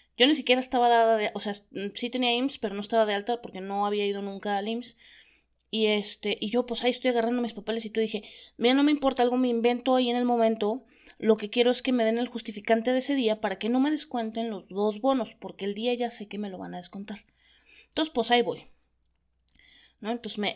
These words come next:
bueno, llegué como a las nueve y media, me di de alta, me registré para las citas en la tarde y estuve desde esa hora hasta las tres de la tarde que me atendieran, bien divertido.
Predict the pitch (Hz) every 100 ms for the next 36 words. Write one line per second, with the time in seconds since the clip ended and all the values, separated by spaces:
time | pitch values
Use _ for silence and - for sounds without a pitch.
0 | - 202 185 180 180 180 220 214 208 196
1 | 196 208 208 202 202 202 214 240 254 247
2 | 247 254 - - 208 202 202 190 202 214
3 | 233 226 226 226 - _ 214 190 190 190
4 | - 190 208 190 190 240 226 240 226 240
5 | 214 214 - - - - 220 226 262 254
6 | 226 220 226 240 214 196 196 - 180 180
7 | - 294 269 254 226 196 185 190 180 170
8 | 170 170 185 220 277 254 202 180 - 190